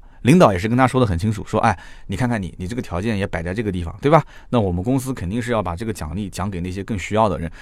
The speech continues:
那他也不好说什么呀，对吧？你不能跟领导真的对着干啊，啊。后来这个奖金从那一年开始就没有了。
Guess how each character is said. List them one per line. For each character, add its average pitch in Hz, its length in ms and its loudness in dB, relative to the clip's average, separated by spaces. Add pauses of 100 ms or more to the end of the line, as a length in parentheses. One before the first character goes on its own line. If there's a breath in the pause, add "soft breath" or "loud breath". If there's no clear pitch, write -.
(220 loud breath)
那 196 100 6
他 196 140 10
也 196 80 10
不 170 100 2
好 151 120 6
说 175 180 4
什 165 100 4
么 127 60 2
呀， 127 240 2
对 143 80 -4
吧？ 147 60 0
你 135 100 2
不 180 80 0
能 185 160 0
跟 190 140 0
领 175 100 2
导 139 140 4
真 170 200 2
的 202 80 4
对 139 140 2
着 113 80 0
干 139 160 6
啊， 107 220 -2 (420)
啊。 87 220 0 (380 loud breath)
后 101 120 2
来 117 100 6
这 123 60 2
个 117 80 2
奖 87 180 2
金 104 160 0
从 107 160 0
那 143 100 4
一 123 40 4
年 95 140 0
开 95 140 0
始 85 140 -4
就 92 140 -6
没 85 140 -2
有 85 100 -4
了。 - 120 -12